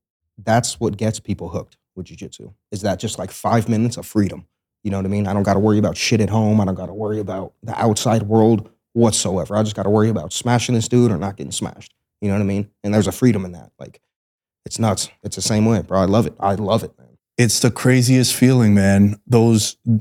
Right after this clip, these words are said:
Speaker 2: anytime that I'm on the mat, it's the only thing that I think about. Nothing else, nothing else, like, matters. There's no other distractions.
Speaker 1: Right.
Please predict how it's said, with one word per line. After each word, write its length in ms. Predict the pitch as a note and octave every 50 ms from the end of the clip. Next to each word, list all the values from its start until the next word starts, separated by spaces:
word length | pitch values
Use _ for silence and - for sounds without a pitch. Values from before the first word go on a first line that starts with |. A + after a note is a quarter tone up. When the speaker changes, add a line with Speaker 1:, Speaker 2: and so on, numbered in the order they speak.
| - _ - -
Speaker 2:
anytime 540 | C3 B2+ C3+ C#3+ C3+ - - C3+ C3 C3+ C3
that 100 | B2 A#2+
I'm 120 | A2+ A2
on 120 | A2+ A2+ A2
the 60 | G#2
mat, 400 | G2+ G2+ G2+ G#2+ B2 C3 C3 -
it's 140 | A2+ G2+ -
the 80 | -
only 320 | A2 G2+ A2+ A#2 A2+ A2+ A2
thing 220 | - A#2 A2+ G#2+
that 120 | G#2 G2 F#2+
I 60 | F#2+
think 160 | - G#2+ G#2
about. 280 | G2+ G2 F2+ F2+ F#2 - -
Nothing 360 | - A2+ A2+ G#2+ G#2+ - A#2
else, 400 | A2+ A2 G#2 G2 - - - - _ _ _ _ - - - - -
nothing 300 | G#2+ A2 - - A#2 A#2
else, 180 | A2+ A2 -
like, 140 | A2+ G#2+ G2+
matters. 480 | G#2 G#2 G#2+ G#2+ G#2+ G#2+ G#2+ G#2 G2+ G#2
There's 180 | G#2+ G#2 G2+
no 200 | A2 A#2 A2 G#2+
other 160 | A2 A2 A2+ G#2+
distractions. 800 | A2 G#2 F#2+ - - - G2 G2+ G#2+ - - G2 F#2 F#2+ F#2 -
Speaker 1:
Right. 240 | - G#2 F#2 F2+ F2